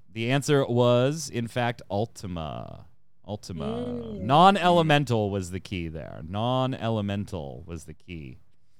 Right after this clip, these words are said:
Speaker 1: Chat, nicely done. Nicely done.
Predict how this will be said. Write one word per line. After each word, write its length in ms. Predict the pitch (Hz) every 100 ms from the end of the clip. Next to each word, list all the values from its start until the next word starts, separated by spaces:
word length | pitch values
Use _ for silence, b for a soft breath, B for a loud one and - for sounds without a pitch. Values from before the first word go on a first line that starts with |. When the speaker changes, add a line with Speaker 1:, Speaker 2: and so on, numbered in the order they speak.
| - - - - - - - - -
Speaker 1:
Chat, 340 | - 151 143 - - -
nicely 360 | 110 131 139
done. 340 | 107 110 117 82
Nicely 340 | 92 107 113
done. 440 | 87 107 101 76